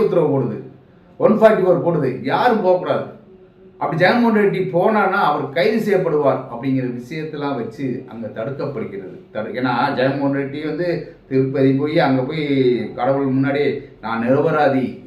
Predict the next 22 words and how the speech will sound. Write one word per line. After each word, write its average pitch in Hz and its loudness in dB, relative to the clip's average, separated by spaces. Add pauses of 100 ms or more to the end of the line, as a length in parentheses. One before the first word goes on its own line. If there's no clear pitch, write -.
என் 117 -4
மீது 143 -2 (160)
தப்பு - -6
இல்ல, 131 2 (520)
இங்க 107 -14 (100)
தப்பு - -8
இருந்தால் 147 0 (160)
என்னை 117 -6 (140)
தண்டியுங்கள் 165 2
அப்படின்னு 123 -8
சொல்லி 110 -8
அவரே 170 -4
ஒரு 170 -4
பக்கம் 165 -4
வந்து 170 0 (540)
ஒரு 127 -2
வேண்டுதல் 185 6
வச்சுட்டு 151 2
வந்துட்டானுங்க 135 0 (140)
எல்லா 131 0
பேரும் 131 0
பப்ளிக்ல. 131 -4